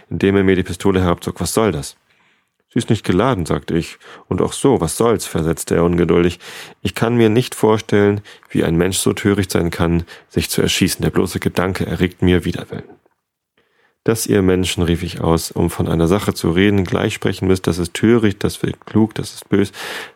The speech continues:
das ist gut, und was, und was will das alles heißen? Habt ihr deswegen die inneren Verhältnisse einer Handlung erforscht? Wisst ihr mit Bestimmtheit die Ursachen zu entwickeln, warum sie geschah, warum sie geschehen musste?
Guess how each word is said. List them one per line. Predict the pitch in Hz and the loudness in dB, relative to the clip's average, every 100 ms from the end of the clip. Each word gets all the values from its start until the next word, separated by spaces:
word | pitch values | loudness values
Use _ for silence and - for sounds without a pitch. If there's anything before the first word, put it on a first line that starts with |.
| _ | _
das | 92 87 - - | -4 -4 -10 -10
ist | 87 - - | -10 -8 0
gut, | 107 139 - - - | 4 4 0 -8 -2
und | 90 87 85 | 2 2 0
was, | 92 92 - - 87 - - _ - | -2 -4 -6 -8 -10 -12 -20 _ -2
und | 87 82 | 0 0
was | 90 - 92 | -2 -2 0
will | 95 | 2
das | 90 87 | 2 -2
alles | 87 85 - | -4 -4 -2
heißen? | 98 101 - - _ _ _ _ _ _ | -2 -2 -6 -14 _ _ _ _ _ _
Habt | 98 - | -6 -2
ihr | |
deswegen | - 87 - 92 90 | -2 -2 0 2 2
die | 85 | 2
inneren | - 98 101 95 | 2 2 4 2
Verhältnisse | - 80 87 98 101 | 2 2 2 0 0
einer | 85 82 80 | 0 2 0
Handlung | 87 87 - | 0 0 -4
erforscht? | - - 110 131 - - - - - - | -4 0 0 0 -8 -20 -20 -20 -6 -2
Wisst | 120 - | -2 0
ihr | |
mit | 110 - | 0 0
Bestimmtheit | 101 110 120 - 123 - | -4 -2 0 2 2 2
die | - | 0
Ursachen | 98 110 113 104 95 | 2 2 0 -2 -2
zu | 98 | 0
entwickeln, | 87 87 - 104 104 101 - - - - | 0 0 2 4 4 2 -4 -14 -14 -4
warum | - 113 113 | 0 2 2
sie | 98 | 2
geschah, | 90 - 92 92 92 98 | 0 0 2 2 2 0
warum | 90 82 85 | -2 0 2
sie | 87 | 0
geschehen | - - 80 76 | -2 -2 -2 0
musste? | 90 - 123 | -2 -2 0